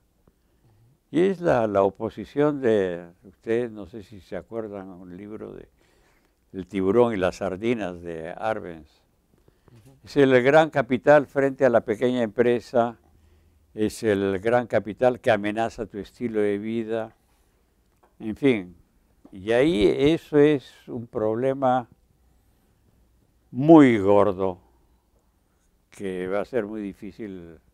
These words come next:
Speaker 1: a resolverlo. Pero además está el problema inmediato de los ingresos de la gente, los empleados públicos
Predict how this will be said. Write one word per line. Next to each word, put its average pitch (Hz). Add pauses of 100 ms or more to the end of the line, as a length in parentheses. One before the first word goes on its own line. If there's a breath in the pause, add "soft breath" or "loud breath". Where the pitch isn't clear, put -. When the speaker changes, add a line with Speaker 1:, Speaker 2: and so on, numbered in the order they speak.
(1900)
Speaker 1:
a 101
resolverlo. 90 (720)
Pero 139
además 147
está 147
el 175
problema 156
inmediato 131
de 95
los 85
ingresos 107
de 101
la 87
gente, 110
los 92
empleados 95
públicos 123